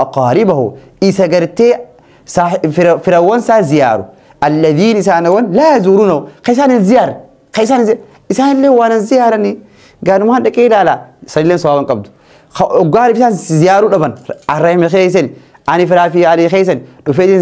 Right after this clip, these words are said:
ziyaarete, dhufee ziyaartu saniitu sawaba qaba. Sanii shari'aan san baantii jee. Ka dhugaadha. Sani, لأنه بذلك يكون قد وصل الرحم. Bikka kanatti yooni fi osoo isaan,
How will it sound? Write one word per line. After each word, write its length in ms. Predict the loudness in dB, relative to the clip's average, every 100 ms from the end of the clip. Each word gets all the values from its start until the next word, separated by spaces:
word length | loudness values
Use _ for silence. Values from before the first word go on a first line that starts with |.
| 2
ziyaarete, 380 | 2 2 0
dhufee 220 | -2 0 0
ziyaartu 260 | 0 0
saniitu 280 | 0 0 0 -4 -20 _
sawaba 300 | -2 0 -2
qaba. 360 | -2 -2 0 0
Sanii 260 | 0 0 0 -4
shari'aan 320 | -6 -2 0 0
san 160 | -4 -4
baantii 340 | -6 -2 -2
jee. 140 | -2 -4 -14 _ _ -4
Ka 60 | -2
dhugaadha. 320 | 0 0 0 -2 -10 -20
Sani, 280 | -6 -2 0
لأنه 360 | 0 0 2 0
بذلك 500 | 0 2 2 0 -2 -4 -6 -20 _
يكون 440 | -4 0 0 2 0 -2
قد 180 | -2 -2
وصل 420 | 0 -2 -2 -2
الرحم. 400 | -2 -2 -4 -6 -8 -12 _
Bikka 320 | -4 -4 -2 -4
kanatti 400 | -2 -2 -2 0
yooni 200 | 2 2
fi 120 | 2 0 -2 -10 -8
osoo 220 | -2 0
isaan, 220 | 0 -2